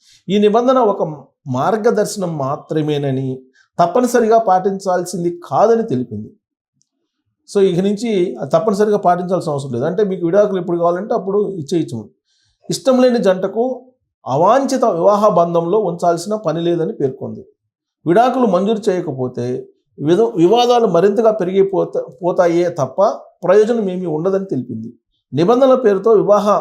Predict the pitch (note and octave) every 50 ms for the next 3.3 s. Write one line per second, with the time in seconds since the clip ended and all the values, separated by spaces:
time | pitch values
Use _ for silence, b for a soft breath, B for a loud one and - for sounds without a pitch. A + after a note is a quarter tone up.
0 | - - - - D3 C3+ C3 F#3 G3+ G3+ G#3+ G#3 F#3+ F3 F3 F3 F3 - G3+ G3
1 | - E3+ E3+ E3+ - F#3+ E3+ D#3+ E3+ - G3 F#3 E3+ C#3 C3 D3 D3+ D#3 F#3+ F#3+
2 | F3 E3 D#3+ D#3 C3 C3+ D3+ D#3+ E3+ E3+ D#3+ D3 C#3+ C#3 B2+ B2+ - - B2+ A#2
3 | A2+ A2+ A2 G#2+ A2+ A2